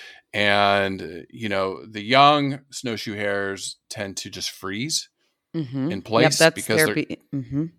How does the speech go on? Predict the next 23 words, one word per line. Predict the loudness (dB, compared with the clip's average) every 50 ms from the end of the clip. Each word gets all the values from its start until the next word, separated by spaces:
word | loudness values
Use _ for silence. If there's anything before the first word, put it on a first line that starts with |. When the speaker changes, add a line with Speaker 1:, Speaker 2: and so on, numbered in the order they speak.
| _ _ _ _ -2
Speaker 1:
yeah, | -2 0 0
they're | 0 -2
camouflaged, | -2 -2 -2 -2 0 -2 -2 0 4 6 8 8 8 6 4 0 -6 -10 -16 _ -20 -20 -20 -20 -20 _ _ _
and | -4 -2 0 0 2 0 0 0 0
it | 0 2
works | 4 4 4 4 2
pretty | 0 0 0 4
well. | 8 8 8 8 8 6 2
You | -2 -4 -2
know, | -2 -2
that's | -2 -2 2
why | 2 2 4
they, | 4 2 0
that, | -2 -4 -4 -2
that | -2 -2 -2 -2
white | 0 0 0 0 -2
coloration | -2 -2 -2 0 0 0 -2 -2 -4 -4 -6 -8 -8 -8
is | -6 -4 -4
so | -4 -4 -6
important | -8 -8 -8 -8 -8 -6 -8 -8 -10
to | -8 -8 -8 -6
'em. | -8 -4
But | 2 4 6 6 6 4